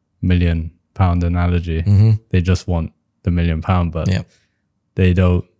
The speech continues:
Speaker 1: think about the identity they need to build in order to become that person
Speaker 2: Hundred percent.
Speaker 1: that you mentioned. So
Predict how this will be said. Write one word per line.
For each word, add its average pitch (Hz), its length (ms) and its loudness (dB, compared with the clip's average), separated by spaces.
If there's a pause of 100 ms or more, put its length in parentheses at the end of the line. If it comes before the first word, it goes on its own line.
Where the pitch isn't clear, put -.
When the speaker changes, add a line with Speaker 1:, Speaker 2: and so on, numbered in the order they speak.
Speaker 1:
think 95 300 0
about 87 440 -2 (760)
the - 160 -2
identity 95 760 0
they 87 160 0
need 90 200 0
to - 100 -4
build 87 540 0 (640)
in 95 120 2
order 90 220 2
to - 120 -6
become 87 360 -6
that 82 180 -4
person 87 420 0
Speaker 2:
Hundred 127 220 0
percent. 123 380 -4
Speaker 1:
that - 180 0
you 92 80 0
mentioned. 92 480 2
So 87 320 0